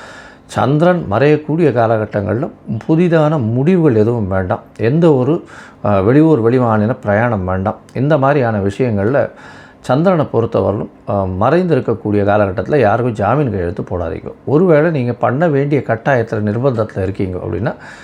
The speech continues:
சந்திரனுக்கு உண்டான எளிய பரிகாரம் அப்படின்னு சொல்லக்கூடிய பசும்பால் ஒரு அரை டம்ளர் அருகில் இருக்கக்கூடிய சிவன் கோவில்ல கொடுத்துட்டு போங்க பிரதோஷ காலத்துக்கு. அது வந்து உங்களுக்கு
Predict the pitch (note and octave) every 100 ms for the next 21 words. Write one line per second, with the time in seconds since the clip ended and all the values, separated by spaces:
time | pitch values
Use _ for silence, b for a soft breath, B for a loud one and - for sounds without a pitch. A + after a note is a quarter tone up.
0 | B - A#2+ E3+ G3+ D#3 A#2+ G#2+ G#2 C3
1 | G#2+ C3 A#2+ G#2+ G2 F#2+ F#2 G2+ G#2 G#2+
2 | G#2+ G#2+ F#2+ G2+ - F#2 A#2 B2 C#3 A3+
3 | F3+ B2 G2+ A#2 G2+ G2+ C#3 D3 B2 G2
4 | B2 G#2+ G2+ F#2 - F2+ F#2 C3 - B
5 | B B B B B B - B2 E3+ F#3+
6 | D3 B2+ G#2+ F#2+ - - - A2 G#2+ G#2+
7 | - A#2 C3 C#3 G2 A2+ A2+ G#2 G#2 F#2+
8 | - F#2+ A#2+ - - B B B B B
9 | B B - - B2 D3 D3 C3+ F3+ C#3+
10 | A2+ A2 G#2+